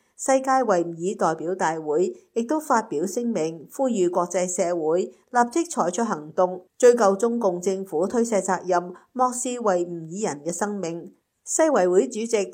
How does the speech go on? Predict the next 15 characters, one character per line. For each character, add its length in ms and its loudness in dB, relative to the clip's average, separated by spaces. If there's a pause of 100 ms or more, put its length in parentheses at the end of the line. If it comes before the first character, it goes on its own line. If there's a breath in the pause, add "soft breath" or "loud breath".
(100)
多 220 4
里 140 2
坤 340 0
艾 120 -4
沙 220 -2
表 160 -2
示， 140 0 (400)
中 160 0
共 200 2
政 220 -2
府 240 0
毫 160 4
不 80 2
留 220 2
情， 360 -4